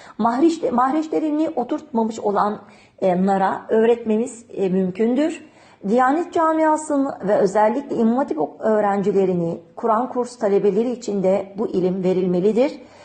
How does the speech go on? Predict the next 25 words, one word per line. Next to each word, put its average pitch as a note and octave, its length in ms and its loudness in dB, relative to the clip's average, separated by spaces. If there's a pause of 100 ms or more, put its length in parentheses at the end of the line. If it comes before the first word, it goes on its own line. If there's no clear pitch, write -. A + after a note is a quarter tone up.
(220)
Türkiye'de D#4 460 4
eğitim D4+ 360 2
almış C4 400 0
bir C4+ 180 -4
İmam A#3 220 0
Hatipli A#3 560 -2
olarak F#3 440 0
da A3+ 340 2
biz, G#3 480 -4
e, F#3 420 0
bunu G3 340 0 (180)
şiddetle, G3 880 0
ben G3 420 0
bunu G3+ 240 -4
tavsiye F#3+ 480 0
etmekteyim. F#3+ 800 -2 (400)
Bu A#3 140 -2
ilmin F#3+ 640 0
büyük G#3 360 -2
bir F#3+ 180 0
faydası G3+ 460 -2
olduğunu, G3+ 680 -2 (360)
e, F#3+ 200 0
kaniyim G#3 680 2 (300)
diyorum. F3+ 400 2